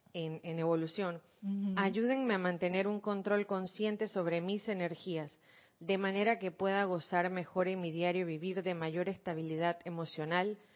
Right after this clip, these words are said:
Speaker 1: alerta mental, claridad etérica,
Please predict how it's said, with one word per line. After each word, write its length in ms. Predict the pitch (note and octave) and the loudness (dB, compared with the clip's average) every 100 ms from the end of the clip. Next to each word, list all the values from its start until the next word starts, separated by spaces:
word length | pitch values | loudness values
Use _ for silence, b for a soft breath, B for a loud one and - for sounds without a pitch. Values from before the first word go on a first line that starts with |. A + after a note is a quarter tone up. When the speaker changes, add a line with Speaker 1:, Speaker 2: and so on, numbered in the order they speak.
| b b b - | b b b 0
Speaker 1:
alerta 500 | F3 F3+ F3+ F3 F3 | 2 4 2 0 -2
mental, 600 | D#3+ D#3+ D#3+ F#3+ G3 F#3+ - | -2 -2 2 2 2 -6 -2
claridad 500 | F3 D#3+ D#3+ E3 E3 | 0 2 2 0 -2
etérica, 640 | F3+ D#3+ G3 G3+ G3 G#3 | -8 -4 0 0 -2 -6